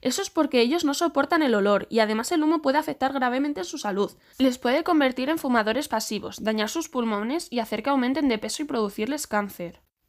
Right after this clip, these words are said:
Número ocho, pinta uñas y quita esmaltes. Si para nosotros ya nos parece un olor demasiado fuerte y que molesta, imagínate para un perro que tiene muchísimo más olfato.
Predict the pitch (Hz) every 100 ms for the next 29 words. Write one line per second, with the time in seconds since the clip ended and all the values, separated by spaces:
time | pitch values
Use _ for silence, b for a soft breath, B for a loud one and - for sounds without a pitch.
0 | - 262 294 381 302 226 233 - 190 220
1 | 220 214 208 294 403 311 247 214 208 208
2 | 190 180 - - - B - 269 247 233
3 | 233 247 277 403 392 349 339 262 285 269
4 | 220 226 330 285 220 226 285 339 285 269
5 | 220 208 185 233 285 - 247 269 214 220
6 | 233 339 339 285 240 220 262 277 254 233
7 | 277 240 240 277 285 262 339 294 - 262
8 | 262 180